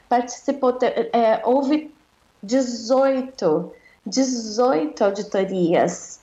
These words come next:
foram realizadas no sistema eleitoral. É, Henri Falcon e os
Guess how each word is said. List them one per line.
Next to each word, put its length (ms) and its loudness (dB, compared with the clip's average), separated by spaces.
foram 300 0
realizadas 800 0
no 120 -4
sistema 440 -4
eleitoral. 800 0
É, 640 0
Henri 200 0
Falcon 840 0
e 160 2
os 100 -4